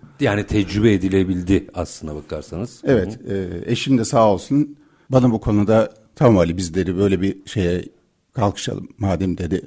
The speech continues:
Speaker 2: "şeyin var, böyle bir hayalin var."
Speaker 1: Hayali biraz açalım mı? Üstad, neydi hayal? Nasıl bir tekneden bahsediyordunuz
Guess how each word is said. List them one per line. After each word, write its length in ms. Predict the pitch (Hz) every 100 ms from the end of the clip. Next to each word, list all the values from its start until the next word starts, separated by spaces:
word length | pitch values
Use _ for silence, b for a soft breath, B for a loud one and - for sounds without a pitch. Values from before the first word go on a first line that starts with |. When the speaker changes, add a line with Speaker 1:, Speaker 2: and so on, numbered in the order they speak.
| -
Speaker 2:
"şeyin 300 | - 101 87
var, 200 | 87 92
böyle 180 | 101
bir 100 | 95
hayalin 480 | 95 90 92 87 85 -
var." 240 | 110 131 - b b
Speaker 1:
Hayali 540 | b - 220 262 240 202
biraz 220 | 196 170
açalım 420 | 175 175 175 156
mı? 140 | 80 B B B -
Üstad, 240 | - 160 -
neydi 400 | 113 170 240 165
hayal? 400 | 87 85 80 92 -
Nasıl 320 | 90 131 160
bir 100 | 131
tekneden 560 | 107 95 - 85 82 78
bahsediyordunuz 1000 | 76 - 76 80 76 - - 107 147 -